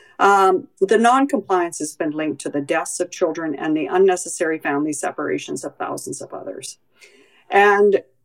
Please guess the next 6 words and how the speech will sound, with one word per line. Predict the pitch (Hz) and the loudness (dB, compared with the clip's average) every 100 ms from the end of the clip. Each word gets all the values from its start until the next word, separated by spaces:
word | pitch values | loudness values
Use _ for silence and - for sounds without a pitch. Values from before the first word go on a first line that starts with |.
| _ | _
finally, | 247 262 294 262 135 - _ _ - | 2 4 4 0 -2 -10 _ _ 4
with | 196 208 - | 6 6 2
the, | 196 196 185 180 | 4 6 6 4
um, | 175 175 165 165 156 - _ _ _ - | 2 2 2 -2 -4 -6 _ _ _ 0
the | 190 185 | 4 6
news | 185 247 285 285 294 277 | 6 6 6 6 4 0